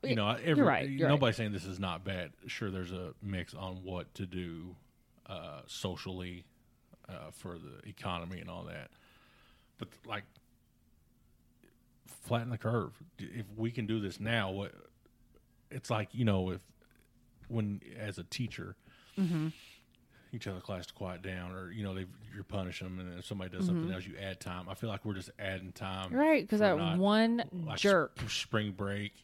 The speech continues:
Speaker 1: <laughs> like, seeing the kids on
Speaker 2: Right.
Speaker 1: spring br-, seeing, have you seen the thing where, uh, uh, I don't know if it's Instagram or TikTok or whatever, like, the influencers were licking toilets,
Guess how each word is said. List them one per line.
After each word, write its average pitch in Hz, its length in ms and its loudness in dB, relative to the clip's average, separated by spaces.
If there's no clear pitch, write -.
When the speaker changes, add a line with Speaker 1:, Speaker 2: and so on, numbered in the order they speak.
Speaker 1:
<laughs> - 160 -20
like, 117 240 0
seeing 113 280 -2
the 101 80 0
kids - 160 -8
on 220 80 6
Speaker 2:
Right. 233 180 2
Speaker 1:
spring 101 240 -4
br-, 101 60 -12
seeing, 156 460 2
have 131 140 4
you 165 60 2
seen 190 180 2
the 156 80 4
thing 165 420 4
where, 117 340 6
uh, 95 320 -4
uh, 101 420 -6
I - 80 -8
don't 110 120 -2
know 101 60 0
if 80 80 -8
it's 98 120 -12
Instagram 95 640 -4
or 85 80 -6
TikTok 90 520 -2
or 92 80 -6
whatever, 95 440 -4
like, 82 220 -6
the 90 160 -4
influencers 92 520 -6
were 90 120 -12
licking 98 360 -6
toilets, 95 460 -6